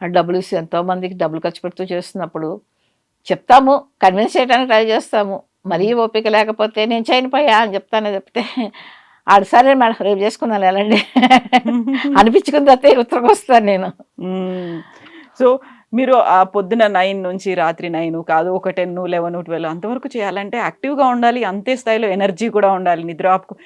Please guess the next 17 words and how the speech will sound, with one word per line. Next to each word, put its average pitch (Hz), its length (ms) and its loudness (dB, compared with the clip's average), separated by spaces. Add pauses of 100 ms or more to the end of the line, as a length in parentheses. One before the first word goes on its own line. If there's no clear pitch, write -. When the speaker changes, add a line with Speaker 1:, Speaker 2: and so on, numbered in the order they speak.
(140)
Speaker 2:
ఏం 277 280 0
చేస్తారు, 240 340 0
ఏం 208 220 0
తింటారు 196 420 -2
మీరు? 180 300 -8 (100)
Speaker 1:
అదంతా 240 420 6
నేనేం 247 360 0
తిన్నా, 226 220 -2
మామూలు 180 340 -2
అన్నమే 202 240 0
తింటాం 175 380 -8
ఇలాగే. 160 360 -4 (260)
Speaker 2:
మ్మ్. 202 500 -12
Speaker 1:
ఏముండదు, 170 520 -8
మన 190 140 -2
మైండ్ 190 320 -2
అంతే. - 280 -8